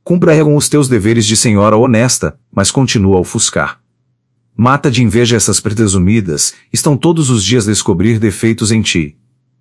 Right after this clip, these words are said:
E o velho sentia-se cada vez mais satisfeito com ela. Para ele não havia em todo o mundo outro ente tão completo, tão belo, tão agradável como a filha.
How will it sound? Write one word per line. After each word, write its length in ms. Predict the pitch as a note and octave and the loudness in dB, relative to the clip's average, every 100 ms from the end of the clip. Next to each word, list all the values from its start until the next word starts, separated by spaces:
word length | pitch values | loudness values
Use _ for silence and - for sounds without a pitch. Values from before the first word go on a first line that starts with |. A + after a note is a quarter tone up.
| _ _ _ - | _ _ _ -6
E 80 | C3 | -2
o 20 | |
velho 360 | G2 B2+ C#3 C#3 | 0 0 0 0
sentia-se 500 | - A2 B2 A#2+ - | -2 -2 0 -2 -2
cada 240 | C3+ C3 | -2 0
vez 320 | F#2 A2+ C3 | 0 0 0
mais 220 | G2 F#2+ A2 | 2 0 0
satisfeito 560 | A2 - - G#2+ F#2+ | -4 -4 -2 -2 -2
com 160 | F#2+ E2+ | -2 0
ela. 320 | D#2+ C2+ - _ _ _ _ _ _ _ _ _ - | 0 -4 -10 _ _ _ _ _ _ _ _ _ -2
Para 160 | D3 | 0
ele 160 | E3 D#3+ | 2 2
não 120 | C3 | 0
havia 220 | G2 A2 | 2 0
em 60 | F#2+ | 0
todo 200 | G#2+ G#2+ A2 | 0 0 0
o 40 | |
mundo 280 | F#2 G#2 A#2 | 2 2 2
outro 420 | G#2 C3+ C#3 A2 | 2 2 0 0
ente 180 | A2+ G#2+ | 0 -2
tão 200 | G#2 C3+ | -2 -2
completo, 640 | C3 A2+ G2 G#2 G#2 - D2+ _ _ _ _ _ | 0 -2 0 0 -2 -8 -18 _ _ _ _ _
tão 120 | D#4+ | -2
belo, 500 | A3+ A#2+ D3+ D#3+ D3 C3+ | 2 2 2 4 2 2
tão 160 | D#3 | 0
agradável 500 | D3+ B2+ F#2+ G2 G#2 | 0 0 2 2 0
como 160 | G2+ C3+ | 0 0
a 60 | |
filha. 440 | B2 G#2 F#2 E2 | 0 0 0 -2